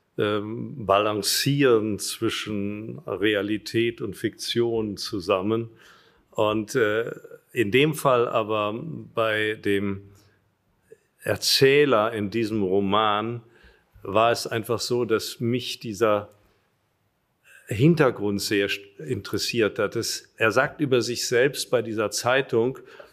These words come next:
äh, wir waren, äh, zwei halbstudierte Männer und vier ausstudierte Frauen, ja.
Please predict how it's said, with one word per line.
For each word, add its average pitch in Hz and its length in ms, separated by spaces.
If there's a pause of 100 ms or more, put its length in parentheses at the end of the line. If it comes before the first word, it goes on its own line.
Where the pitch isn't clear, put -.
(280)
äh, 110 300 (160)
wir 110 220
waren, 123 480
äh, 117 180
zwei 120 320
halbstudierte 123 800
Männer 117 340
und 120 140
vier 120 220
ausstudierte 110 800
Frauen, 101 560
ja. 95 320